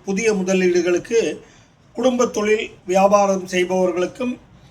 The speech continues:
நல்ல தருணமாக இது தற்பொழுது எண்ண பலிதம் உண்டாகும் வண்ணம் அதிர்ஷ்டம் உங்கள் பக்கம் இருக்கும்.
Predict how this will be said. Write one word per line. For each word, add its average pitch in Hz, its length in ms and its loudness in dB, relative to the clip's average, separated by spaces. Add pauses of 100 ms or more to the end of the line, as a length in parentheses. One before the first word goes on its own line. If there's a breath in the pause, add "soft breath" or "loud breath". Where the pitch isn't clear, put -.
(380 soft breath)
நல்ல 196 360 0
தருணமாக 190 800 0 (140)
இது 196 520 0
தற்பொழுது 196 640 -2 (260)
எண்ண 208 300 -2
பலிதம் 190 420 0
உண்டாகும் 185 440 0
வண்ணம் 180 400 -4 (480 soft breath)
அதிர்ஷ்டம் 196 580 -2
உங்கள் 190 260 0
பக்கம் 180 380 -6
இருக்கும். 143 360 -8